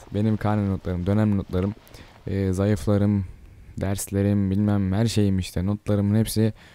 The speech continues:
ee, konuda. Ne bileyim yani, eğlenceli olur notlarımı konuşmak. Zaten notlarım tamamen bir komedi. <laughs> Ee, o yüzden eğlenceli olur dedim. Ee, notlarımı konuşacağım. Bir de bir duyuru yapacağım size. Onu şimdiden yapayım.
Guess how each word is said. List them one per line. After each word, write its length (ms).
ee, 440
konuda. 440
Ne 160
bileyim 200
yani, 160
eğlenceli 380
olur 220
notlarımı 380
konuşmak. 520
Zaten 480
notlarım 580
tamamen 380
bir 60
komedi. 640
<laughs> 40
Ee, 420
o 100
yüzden 300
eğlenceli 440
olur 160
dedim. 280
Ee, 240
notlarımı 420
konuşacağım. 560
Bir 80
de 120
bir 120
duyuru 200
yapacağım 380
size. 440
Onu 200
şimdiden 300
yapayım. 380